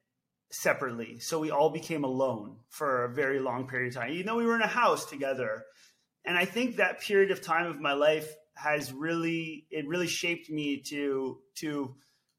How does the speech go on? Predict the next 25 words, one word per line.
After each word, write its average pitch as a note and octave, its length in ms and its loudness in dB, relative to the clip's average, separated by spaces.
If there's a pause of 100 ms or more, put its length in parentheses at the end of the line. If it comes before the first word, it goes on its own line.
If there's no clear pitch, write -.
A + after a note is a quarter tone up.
(280)
to E3 140 0
having D3 580 4
first D#3 260 -2
principles D3 400 -4
thinking C#3+ 460 -4
and B2+ 180 -4
unique C#3 340 -2
thoughts. C3 420 2
And, B2 320 -6
and C3+ 340 -8
because C#3+ 220 -4
I D3 40 4
was C#3 100 -2
just - 180 -6
so E3+ 140 4
alone C#3+ 360 2
for B2 160 -8
so C3 180 -2
long, B2+ 520 0
even C3 220 -4
though B2+ 180 4
I A#2+ 80 4
was A#2+ 100 -2
amongst C#3+ 400 -2
people, B2 520 0